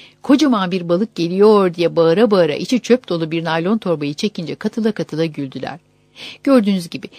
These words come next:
balık tutamadım ama çevre temizliğine önemli bir katkıda bulundum." diye de böbürlendi.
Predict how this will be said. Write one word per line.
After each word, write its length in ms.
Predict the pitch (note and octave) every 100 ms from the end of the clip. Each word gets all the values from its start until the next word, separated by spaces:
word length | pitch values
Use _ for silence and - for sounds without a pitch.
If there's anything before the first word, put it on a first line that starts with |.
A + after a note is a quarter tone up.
| _
balık 200 | G3 A3
tutamadım 480 | - - F#3 C#3 - - _ -
ama 180 | D3+
çevre 340 | D#3 - E3 G#3+
temizliğine 480 | A3 F3+ D#3 D3+ D3+
önemli 360 | F3+ F#3+ A3
bir 60 | G3
katkıda 520 | - F3+ - F#3 E3+
bulundum." 420 | E3 D#3+ D3 C#3+ -
diye 240 | A#3 -
de 140 | G#3 F3+
böbürlendi. 640 | D#3 C#3+ G2 A#1+ B1 -